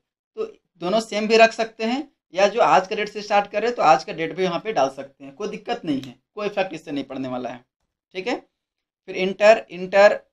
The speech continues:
enter, enter Press कर दिए, तो यहाँ पे देखिए आपको दिखाई दे रहा है company created successfully, यानी company हम लोग का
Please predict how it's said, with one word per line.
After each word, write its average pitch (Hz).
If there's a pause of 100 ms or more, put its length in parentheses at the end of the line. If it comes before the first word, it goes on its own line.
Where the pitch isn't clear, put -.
enter, 190 (400)
enter 165 (260)
Press 180
कर 190
दिए, 202
तो -
यहाँ 185
पे 226
देखिए 214
आपको 202
दिखाई 185
दे 190
रहा 190
है 190
company 214
created 185
successfully, -
यानी 156
company 165
हम 170
लोग 147
का 202